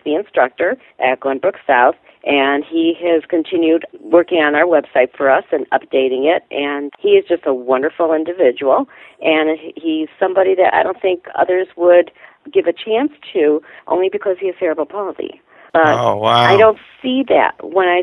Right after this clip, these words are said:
Speaker 1: speak with Marcel. Marcel is an amazing, intelligent individual,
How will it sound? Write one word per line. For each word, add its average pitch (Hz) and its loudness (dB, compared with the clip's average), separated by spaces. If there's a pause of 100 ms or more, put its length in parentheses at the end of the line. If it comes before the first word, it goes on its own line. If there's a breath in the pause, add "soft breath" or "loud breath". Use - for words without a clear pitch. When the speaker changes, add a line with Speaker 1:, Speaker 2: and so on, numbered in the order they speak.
Speaker 1:
speak - -2
with - -6
Marcel. - -4 (380 loud breath)
Marcel 208 2
is 180 2 (240)
an 175 -2
amazing, 196 0 (180 soft breath)
intelligent 202 -2 (380 soft breath)
individual, 147 -2